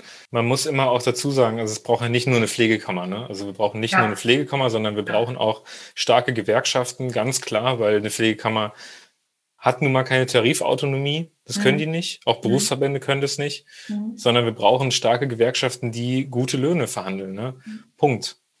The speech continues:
Speaker 2: Ja.
Speaker 1: Also da gibt's gar, da führt gar kein Weg dran vorbei und das will auch niemand abschaffen, der eine Pflegekammer will.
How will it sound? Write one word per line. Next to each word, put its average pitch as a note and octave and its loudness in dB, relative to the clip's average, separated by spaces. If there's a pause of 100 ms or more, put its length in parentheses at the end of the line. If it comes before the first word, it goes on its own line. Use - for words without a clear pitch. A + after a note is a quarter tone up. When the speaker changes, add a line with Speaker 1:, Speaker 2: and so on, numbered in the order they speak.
(180)
Speaker 2:
Ja. G#3+ -12
Speaker 1:
Also A2+ 4
da D#3 8
gibt's C3+ -2
gar, A#2+ 2
da A#2 4
führt - -2
gar C#3 4
kein A#2 0
Weg D3 -2
dran A#2+ 0
vorbei G#2 2
und G2+ 0
das A2 -2
will B2+ 2
auch - -2
niemand A#2 -2
abschaffen, - -6
der F#2+ 2
eine F#2+ -4
Pflegekammer G2+ -4
will. F#2 -6